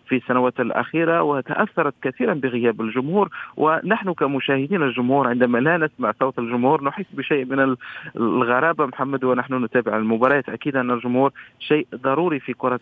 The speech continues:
القدم، هو الذي يعطي ال-، النكهة لكرة القدم. بدأ يعود في إنجلترا في البريمير ليج مثلًا في المباريات الأخيرة، ونتمنى أن يعود أيضًا في إسبانيا. في إسبانيا يحاولون عودة الجمهور، هناك اجتماعات، آه،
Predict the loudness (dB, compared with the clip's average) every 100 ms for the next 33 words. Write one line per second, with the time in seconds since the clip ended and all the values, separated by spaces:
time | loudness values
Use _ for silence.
0 | 0 0 0 0 2 0 2 2 2 0
1 | 0 -2 0 -2 -4 -10 -8 0 2 4
2 | 4 2 2 2 0 0 -2 -2 -4 -4
3 | -4 -2 0 -4 -10 -8 -2 0 2 2
4 | 2 0 -2 -4 -4 0 -2 -2 -6 -6
5 | -10 -6 -4 -2 0 0 0 0 0 -2
6 | -2 0 2 2 0 0 -4 0 0 0
7 | -6 -20 -10 -2 0 0 -2 -4 -2 -2
8 | -2 0 2 2 2 0 -2 -2 -4 -4
9 | -4 0 0 2 0 0 -2 -4 0 0
10 | 2 0 0 2 2 2 2 0 0 0
11 | 0 -2 -4 -2 2 2 2 -2 -6 -2
12 | 2 2 2 -6 -18 -16 -2 2 2